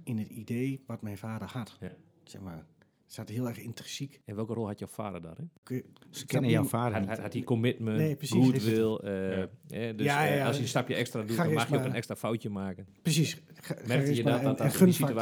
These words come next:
Speaker 2: situatie, of, of, of, ja, misschien weet je het niet hoor, maar ik vind dat, dat juist heel leuk om, ja, vanuit het ondernemerschap zijn dat de kleine punten waar we soms heel snel aan voorbij gaan, maar dat zijn wel de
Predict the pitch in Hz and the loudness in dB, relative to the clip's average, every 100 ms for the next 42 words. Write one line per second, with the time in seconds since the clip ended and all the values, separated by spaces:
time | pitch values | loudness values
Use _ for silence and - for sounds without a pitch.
0 | 117 123 104 - 107 98 104 92 95 92 | 0 0 -4 -6 -6 -6 -6 -6 -6 -6
1 | 95 85 85 85 90 95 87 87 98 117 | -6 -8 -10 -10 -10 -8 -10 -10 -8 -6
2 | 107 104 110 107 101 98 98 92 90 92 | -6 -4 -4 -2 -4 -2 -4 -4 -6 -8
3 | 90 _ _ _ _ - 95 104 101 104 | -12 _ _ _ _ -10 -8 -2 -2 -2
4 | 113 110 110 120 - 104 - 95 107 - | -2 -2 -2 -2 -4 -6 -6 -6 -6 -6
5 | - 107 113 110 113 98 95 95 - 104 | -8 -6 -6 -6 -8 -6 -8 -8 -8 -10
6 | 87 110 135 - 113 98 87 101 101 95 | -4 -2 -2 -4 -6 -8 -8 -10 -10 -12
7 | - 104 113 101 101 101 107 110 | -10 -10 -10 -10 -10 -8 -8 -8